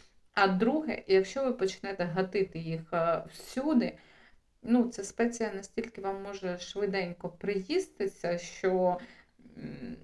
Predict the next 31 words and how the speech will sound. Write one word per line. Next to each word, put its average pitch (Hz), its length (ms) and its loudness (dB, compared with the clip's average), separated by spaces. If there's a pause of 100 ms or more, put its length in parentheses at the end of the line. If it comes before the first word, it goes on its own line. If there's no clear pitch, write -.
(440)
може 185 520 0
бути 226 320 0
і 170 460 -6
зворотній 170 560 -4
ефект, - 420 -6
тому 170 280 -8
цього 175 440 -6
робити 156 400 -6
не 151 160 -6
потрібно. - 500 -16 (580)
Надалі 277 400 10
в 370 40 2
своїх 269 340 0
рецептах 240 540 0
я 208 60 4
буду 226 220 0
часто 185 440 0
використовувати 180 1040 -2
як 220 420 4
самі 208 420 -2
боби 180 320 -2
тонка, 175 600 -2 (400)
так 339 360 4
і, 240 540 2
наприклад, 196 720 0 (140)
цукор 294 320 0
або 208 300 2
сироп 196 420 2
з - 80 -12
бобами 175 480 0
тонко. 165 460 -6